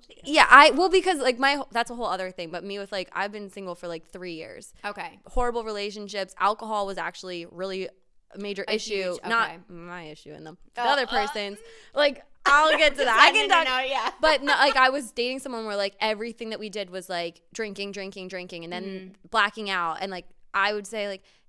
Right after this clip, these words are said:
Speaker 2: "Hey, I don't, I feel like this is maybe too much."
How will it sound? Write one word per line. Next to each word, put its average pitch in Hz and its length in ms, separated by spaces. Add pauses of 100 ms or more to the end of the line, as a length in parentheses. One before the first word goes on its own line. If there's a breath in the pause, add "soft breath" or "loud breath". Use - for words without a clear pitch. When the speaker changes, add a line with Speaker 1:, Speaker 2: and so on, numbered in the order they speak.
Speaker 2:
"Hey, 285 200
I 240 120
don't, 330 340
I 240 100
feel 381 360
like 392 240
this 311 160
is 285 60
maybe 285 280
too 262 280
much." 226 420